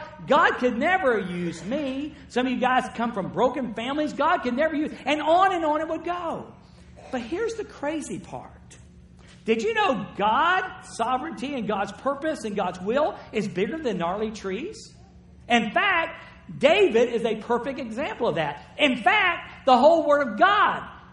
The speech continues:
is like that. Uh, I, I chose Matthew. We could have gone other places. But I chose Matthew to get the genealogy of who? Jesus. Okay? Now, if anyone should have a really good family tree, it would be Jesus, right?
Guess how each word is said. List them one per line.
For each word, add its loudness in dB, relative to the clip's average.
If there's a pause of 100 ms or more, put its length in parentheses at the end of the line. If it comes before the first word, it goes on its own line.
is 2
like 2
that. -2 (180)
Uh, -8 (260)
I, 4
I 4
chose 0
Matthew. 2
We 0
could -2
have -6
gone 2
other 0
places. -2 (400)
But 4
I 4
chose -2
Matthew -2
to -6
get -2
the -2
genealogy -2 (200)
of 0
who? 0 (840)
Jesus. -2 (520)
Okay? 0
Now, 4
if -6
anyone 4
should -2
have 4
a 0
really 2
good 0
family -2
tree, 0 (220)
it 0
would 2
be -2
Jesus, -6
right? 0